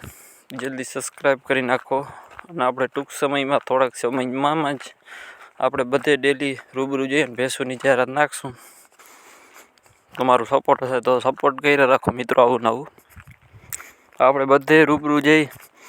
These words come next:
અને ભેંસોની જાહેરાત કરશું અને તમારે ચેનલ સબસ્ક્રાઇબ કરવા હશે તો તમારે પણ ભેંસો વેચવાની હોય તો મેં રૂબરૂ આવીને તમારી ભેંસોની જાહેરાત કરી જશું. તમારે એ બધો ચેનલ સબસ્ક્રાઇબ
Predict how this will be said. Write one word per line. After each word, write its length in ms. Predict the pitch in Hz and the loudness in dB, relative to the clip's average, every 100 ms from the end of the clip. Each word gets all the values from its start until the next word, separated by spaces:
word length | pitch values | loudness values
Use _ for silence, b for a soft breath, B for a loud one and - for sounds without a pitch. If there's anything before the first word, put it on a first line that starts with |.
| B B | B B
અને 180 | - 127 | -8 -2
ભેંસોની 460 | 120 131 - 139 131 | 0 0 0 -4 0
જાહેરાત 300 | 131 135 131 | 2 4 2
કરશું 380 | - 143 - 127 | 2 0 0 -4
અને 60 | |
તમારે 340 | - 131 143 135 | 0 2 2 2
ચેનલ 220 | 135 135 | 0 -2
સબસ્ક્રાઇબ 520 | - 139 - 131 127 | 0 0 4 2 4
કરવા 260 | - 123 135 | 4 4 4
હશે 240 | 143 135 | 2 -4
તો 80 | 117 - | -6 -6
તમારે 300 | 139 135 135 | 0 2 2
પણ 180 | 135 135 | 2 -2
ભેંસો 240 | 135 - | -4 -4
વેચવાની 460 | 139 139 143 131 123 | -4 -2 0 2 0
હોય 180 | 117 - B B B B B | 0 -4 B B B B B
તો 80 | - | 0
મેં 140 | 131 | 4
રૂબરૂ 340 | 127 139 143 139 | 4 2 2 4
આવીને 300 | 147 147 120 | 4 2 -2
તમારી 300 | 135 127 123 | -2 0 -2
ભેંસોની 420 | 123 123 127 120 | -4 -4 -6 0
જાહેરાત 340 | 123 127 143 - B B B - | 2 2 0 -6 B B B 0
કરી 260 | 135 143 | 4 4
જશું. 440 | 123 131 151 190 185 - - - _ _ _ _ b b b b b - _ | 4 2 0 -4 -10 -18 -18 -20 _ _ _ _ b b b b b -20 _
તમારે 320 | 139 147 147 | 0 2 2
એ 20 | |
બધો 240 | 151 156 156 | 4 4 2
ચેનલ 300 | - 156 156 | 2 0 0
સબસ્ક્રાઇબ 480 | 151 156 - 156 | 0 -2 2 2